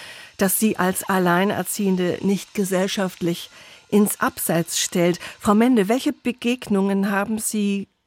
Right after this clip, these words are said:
ganz besonders beeindruckt? Wen werden Sie nie vergessen?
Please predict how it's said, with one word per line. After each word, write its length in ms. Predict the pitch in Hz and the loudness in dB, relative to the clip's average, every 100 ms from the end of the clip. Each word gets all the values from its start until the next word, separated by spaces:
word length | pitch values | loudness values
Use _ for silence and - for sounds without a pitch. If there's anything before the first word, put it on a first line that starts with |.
| _ _ _ | _ _ _
ganz 320 | 180 196 254 | 0 2 0
besonders 720 | - 196 175 196 214 214 - | -2 -2 0 0 0 0 -4
beeindruckt? 1080 | - - 208 - 190 190 185 180 165 - - | -6 -8 -8 -4 -2 0 0 0 -2 -2 -6
Wen 180 | 175 202 | -4 -2
werden 180 | 202 202 | -2 -2
Sie 160 | 196 | -2
nie 200 | 190 202 | -2 -4
vergessen? 500 | 196 196 - - - | -6 -8 -6 -6 -8